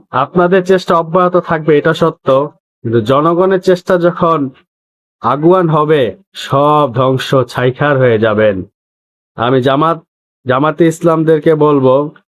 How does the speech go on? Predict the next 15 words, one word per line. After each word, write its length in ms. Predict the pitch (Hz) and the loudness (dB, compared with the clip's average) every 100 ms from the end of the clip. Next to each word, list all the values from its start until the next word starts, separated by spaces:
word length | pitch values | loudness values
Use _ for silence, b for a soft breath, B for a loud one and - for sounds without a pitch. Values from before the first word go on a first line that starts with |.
| _ - | _ -6
আপনারা 420 | 120 - 170 165 | -6 -2 0 0
যখন 340 | 156 160 175 170 165 | 0 -2 0 -2 0
এটা 220 | 143 160 151 | 0 0 -2
আজ 120 | 147 | -4
করতে 360 | - 160 156 - | -2 -2 -2 -2
পেরেছেন 560 | 160 160 160 160 143 135 151 160 _ | 0 2 0 0 0 2 0 -4 _
বা 100 | 117 123 | -2 0
এটা 260 | 135 156 156 | 0 0 0
যদি 220 | 139 143 | 0 0
আজ 200 | 139 139 - | 0 -2 -2
করতে 360 | 170 151 - 156 | -4 -2 -2 -2
পারেন, 400 | 151 139 135 143 160 _ _ _ | 0 0 2 0 -4 _ _ _
তাহলে 260 | 123 123 139 | -4 0 2
অবশ্যই 540 | 139 151 160 - 165 | 2 2 -2 0 2
আপনারা 480 | 151 143 151 143 139 | 2 0 0 2 2